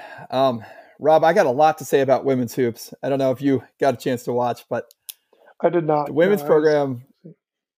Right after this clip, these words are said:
Speaker 1: Okay, so, um, they are now, I'm trying to figure out here. They won both games this weekend, uh, or this past week. They won Thursday,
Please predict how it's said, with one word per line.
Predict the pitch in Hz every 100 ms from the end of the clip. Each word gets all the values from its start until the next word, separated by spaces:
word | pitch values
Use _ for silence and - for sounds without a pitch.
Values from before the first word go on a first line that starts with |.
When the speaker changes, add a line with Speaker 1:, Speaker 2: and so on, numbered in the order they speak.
| _ _ -
Speaker 1:
Okay, | 156 - 135 117 113
so, | - 139 131 -
um, | 139 135 117 117 _ -
they | 156
are | 190 180
now, | 156 156 151 135 - _ _ _ _ _ _ _
I'm | 120
trying | 170 139
to | - _ _ _ _
figure | - 123 120
out | 113
here. | 117 98 - _ _ _ _ _ _ _ _
They | - 143
won | 131 151 180 185 175 - _ -
both | 175 247
games | 196 165 131
this | 131 -
weekend, | 113 110 82 87 117 _ _ _ _ _
uh, | 113 107
or | 113
this | 117 - - -
past | 123 113 -
week. | 107 95 _ _ _ _ _ _ _ _
They | - 113
won | 117 127 127 120
Thursday, | 160 180 165 139 139 135 131